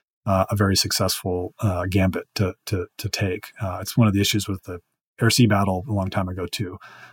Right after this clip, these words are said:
Um, in Europe, I'm really interested in, in the use of small units, uh, that are highly integrated with not tanks and armor,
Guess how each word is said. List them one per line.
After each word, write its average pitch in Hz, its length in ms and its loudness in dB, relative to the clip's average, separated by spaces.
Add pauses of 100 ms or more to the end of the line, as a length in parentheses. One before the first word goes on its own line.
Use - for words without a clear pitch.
(120)
Um, 101 400 -2 (680)
in 143 80 6
Europe, 208 280 8
I'm 131 120 4
really 135 240 6
interested 123 500 0
in, 113 360 2
in 113 160 0
the 110 100 0
use 117 400 2
of 104 380 -2
small 123 300 4
units, 117 440 2 (460)
uh, 113 200 2
that 107 120 2
are 107 80 2
highly 120 640 4
integrated 110 640 2
with 104 380 0 (240)
not 123 300 4 (300)
tanks 127 260 4
and 104 80 2
armor, 123 340 6